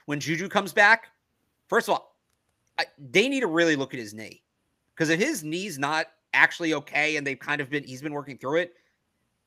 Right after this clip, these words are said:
put him on I R right now and give him four weeks to get better, and we'll see what it looks like after that. I don't know where his role is in this offense right now. I don't know. And they're gonna play him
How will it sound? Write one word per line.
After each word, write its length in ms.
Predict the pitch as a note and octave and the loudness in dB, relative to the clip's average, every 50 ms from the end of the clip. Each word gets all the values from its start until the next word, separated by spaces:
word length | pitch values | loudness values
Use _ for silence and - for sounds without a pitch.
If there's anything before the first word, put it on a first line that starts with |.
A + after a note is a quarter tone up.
| _ _ _ | _ _ _
put 140 | - D3+ E3 | -8 -6 -4
him 80 | F3+ | -2
on 140 | G3 G#3 G3+ | 0 0 2
I 120 | G3 F3+ | 2 2
R 200 | D3+ D3 D3+ C3+ | 2 0 0 0
right 220 | B2 B2+ B2+ C3 A#2 | 0 0 0 0 -2
now 220 | A2+ G#2 F#2+ F2+ _ _ _ _ _ _ _ _ _ _ _ - | -6 -8 -8 -10 _ _ _ _ _ _ _ _ _ _ _ -10
and 280 | C3+ C3 B2+ B2 A2 | -6 -4 -4 -4 -4
give 140 | G#2+ C#3 C3 | -4 -6 -4
him 140 | C#3 D#3+ D#3 | -4 -4 -6
four 240 | - - F3+ F3+ F3 | -4 -2 0 0 2
weeks 260 | D#3+ E3 E3+ E3 - | 0 0 -2 -4 -6
to 80 | E3 D3+ | -6 -2
get 180 | F3 E3+ F3 | -2 -2 -2
better, 360 | D#3+ C#3+ C#3+ C#3+ C#3+ C#3 C3+ _ _ _ _ _ _ _ - | -2 -2 -2 0 -2 -2 -4 _ _ _ _ _ _ _ -8
and 100 | C#3+ C3+ | -6 -6
we'll 100 | B2 A2+ | -6 -6
see 180 | - - D3 C#3+ | -6 -4 -4 -2
what 80 | C#3 | -2
it 40 | C#3+ | -2
looks 180 | D3 D3 - - | -2 -4 -4 -4
like 140 | D3 C#3 | -6 -4
after 260 | D3 D3 C#3+ C3+ - D#3 | -2 -2 -2 -2 0 2
that. 380 | E3 E3+ D#3+ C#3+ C3 A#2+ - _ _ _ _ _ _ _ _ _ _ _ _ - | 4 6 6 4 2 0 -4 _ _ _ _ _ _ _ _ _ _ _ _ 4
I 100 | C#3+ D#3+ | 6 6
don't 160 | F3+ F#3+ F#3+ | 6 6 4
know 80 | F3+ F3+ | 4 2
where 120 | F3+ E3 | 2 2
his 180 | E3+ F#3 D#3+ D3+ | 2 0 0 2
role 240 | E3+ E3+ G3 F#3+ F3 | 2 2 2 2 0
is 100 | B2 D3 | -2 -4
in 60 | D3 | -6
this 160 | D3 C#3 - | -6 -2 0
offense 360 | D3 D3+ D3+ - C#3 B2+ - | 0 0 0 -2 -6 -10 -10
right 140 | B2+ A2+ A2 | -14 -14 -14
now. 160 | A#2+ A#2 - _ _ _ _ _ _ _ _ _ _ _ _ - | -14 -16 -18 _ _ _ _ _ _ _ _ _ _ _ _ 6
I 120 | D3+ D#3+ | 6 6
don't 400 | D3 C3 A2+ E3 E3 F3 F#3 F#3 | 6 6 4 4 4 4 4 0
know. 240 | F#3 E3+ E3+ E3+ E3+ - | 2 4 4 4 4 2
And 140 | E3 F3 F3 | 0 2 4
they're 100 | F3+ E3 | 2 2
gonna 240 | - G3 A3 B3+ A#3+ | 4 4 4 4 2
play 260 | - - F#3+ F3 A#2+ | -4 -2 -2 -2 -2
him 180 | G#2 F#2 G2 | -2 -8 -18